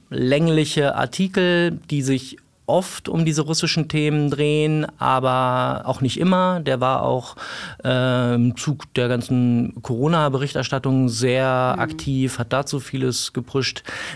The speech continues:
Speaker 1: Der lebt nach allem, was man so weiß,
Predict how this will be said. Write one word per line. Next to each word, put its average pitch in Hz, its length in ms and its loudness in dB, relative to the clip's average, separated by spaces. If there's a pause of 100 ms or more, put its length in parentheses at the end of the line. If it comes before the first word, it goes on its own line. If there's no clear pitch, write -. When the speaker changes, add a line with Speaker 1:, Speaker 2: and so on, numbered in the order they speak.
(140)
Speaker 1:
Der 127 100 2
lebt 147 640 2
nach 143 260 2 (120)
allem, 143 520 0
was 135 180 0
man 135 140 2
so 123 140 0
weiß, 123 340 -2